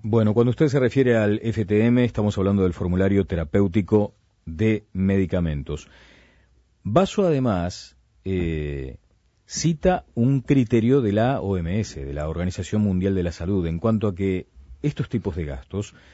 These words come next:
son costo efectivo cuando son menores al uno por ciento del P D I per cápita y no son costo efectivo cuando supera el tres por ciento. O sea, cita también lo que son estudios internacionales,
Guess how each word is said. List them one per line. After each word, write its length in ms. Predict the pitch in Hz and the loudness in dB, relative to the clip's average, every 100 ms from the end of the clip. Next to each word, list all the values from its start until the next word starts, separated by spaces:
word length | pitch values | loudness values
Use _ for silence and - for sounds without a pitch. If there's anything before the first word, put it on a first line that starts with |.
| _ _ _ _ _ _ _ - - _ - | _ _ _ _ _ _ _ -20 -20 _ -6
son 300 | - 123 107 | 0 0 2
costo 340 | - 120 135 | 0 0 0
efectivo 460 | 107 110 113 156 143 | 0 -2 2 2 2
cuando 280 | 123 101 | 0 0
son 200 | 92 117 | -2 -2
menores 380 | 110 104 113 110 | 0 2 0 -2
al 100 | 92 | -2
uno 160 | 95 90 | -2 -2
por 140 | 90 | -4
ciento 260 | - 95 92 | -6 -4 -4
del 140 | 82 | -4
P 160 | 98 90 | -4 -2
D 160 | 90 98 | 0 0
I 220 | 110 - _ _ | 0 -4 _ _
per 220 | - 92 82 | -4 -4 -2
cápita 560 | 104 98 107 113 113 _ _ | -2 0 -2 -2 -4 _ _
y 140 | 117 123 | 0 0
no 120 | 135 | 0
son 220 | 135 101 | -2 -2
costo 240 | 98 90 | -2 -4
efectivo 400 | 113 117 92 117 | -4 -4 -2 -2
cuando 200 | 117 98 | 0 -4
supera 280 | 85 78 95 | -6 -8 -6
el 80 | 82 | -4
tres 140 | 92 | -6
por 180 | - 76 | -8 -10
ciento. 240 | 90 85 78 | -8 -8 -8
O 20 | |
sea, 180 | 92 - _ _ _ | -10 -12 _ _ _
cita 380 | - 135 143 143 | -4 0 0 0
también 380 | 127 113 117 131 | 0 0 0 0
lo 120 | 120 | -2
que 100 | 87 | -4
son 140 | - | -6
estudios 400 | 98 - 101 107 | -6 -4 -4 -4
internacionales, 720 | 87 82 80 80 110 120 85 | -8 -8 -8 -8 -4 -4 -4